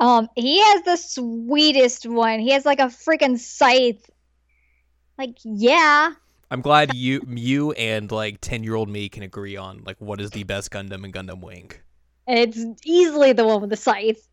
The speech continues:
Speaker 2: Yeah, it's
Speaker 1: Come
Speaker 2: the
Speaker 1: on.
Speaker 2: Death Scythe.
Speaker 1: Um,
Speaker 2: Oh, excuse me, hang on. The name of the, of the mobile suit that he pilots in, in this, which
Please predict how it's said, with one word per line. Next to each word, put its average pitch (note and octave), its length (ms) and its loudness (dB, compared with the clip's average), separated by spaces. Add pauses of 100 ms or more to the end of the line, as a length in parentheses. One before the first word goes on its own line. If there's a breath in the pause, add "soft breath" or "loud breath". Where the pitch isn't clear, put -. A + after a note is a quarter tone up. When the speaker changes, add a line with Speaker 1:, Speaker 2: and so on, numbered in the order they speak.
(140)
Speaker 2:
Yeah, B2 220 -6
it's G2+ 100 -8
Speaker 1:
Come D4 160 4
Speaker 2:
the A#3+ 60 2
Speaker 1:
on. G3+ 40 -4
Speaker 2:
Death C3+ 140 -2
Scythe. D2+ 340 -14 (720)
Speaker 1:
Um, C4 420 4
Speaker 2:
Oh, - 40 -14
excuse C#3 220 -2
me, A#2+ 60 -6
hang B2 140 -6
on. G2+ 220 -8 (240 soft breath)
The C3 120 -4
name F#3 220 0
of E3 140 0
the, B2+ 260 -2
of G#2+ 220 -6
the A2 140 -8
mobile A2 340 -8
suit G#2+ 340 -12
that G#2+ 140 -12
he G#2+ 80 -18
pilots G#2 400 -10
in, G2+ 380 -16 (100)
in G2 100 -18
this, C#3 420 -8
which - 320 -16